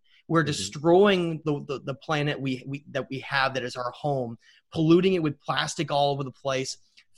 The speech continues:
Speaker 1: fighting and killing each other without even knowing any of the people that we're killing. I mean, these are really, really destructive mentalities that have been ingrained in us, wou-, wouldn't you say?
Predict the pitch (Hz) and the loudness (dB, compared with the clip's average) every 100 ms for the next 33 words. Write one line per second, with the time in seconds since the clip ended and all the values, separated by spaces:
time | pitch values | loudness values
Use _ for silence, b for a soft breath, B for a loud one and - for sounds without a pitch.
0 | _ 160 190 214 202 143 110 - - 196 | _ 0 2 4 2 0 -6 -6 0 2
1 | 202 160 143 147 131 131 120 B B _ | 2 0 -2 -4 -4 -4 -6 B B _
2 | - _ _ 151 156 160 185 180 165 151 | -20 _ _ -2 2 4 4 4 2 4
3 | 156 190 185 147 147 175 175 139 135 - | 4 6 4 2 0 0 0 -2 -4 -4
4 | 175 156 143 135 123 - 185 180 147 B | -4 -4 -4 -4 -6 -2 0 0 -2 B
5 | - 160 147 151 233 311 247 151 127 156 | -6 -2 0 0 -2 -2 -2 -2 0 0
6 | 180 202 165 139 165 165 151 127 b b | 2 2 0 0 0 2 0 -2 b b
7 | - 147 - - 151 156 - 151 135 123 | -6 -6 -6 -4 0 0 -2 -6 -8 -10
8 | - 147 190 151 127 120 113 117 113 135 | -4 0 0 0 -4 -8 -8 -10 -10 -4
9 | 147 - 135 107 - - 143 147 143 139 | 0 0 0 -6 -10 -8 -6 -4 -4 -4
10 | - 123 175 | -4 -4 -4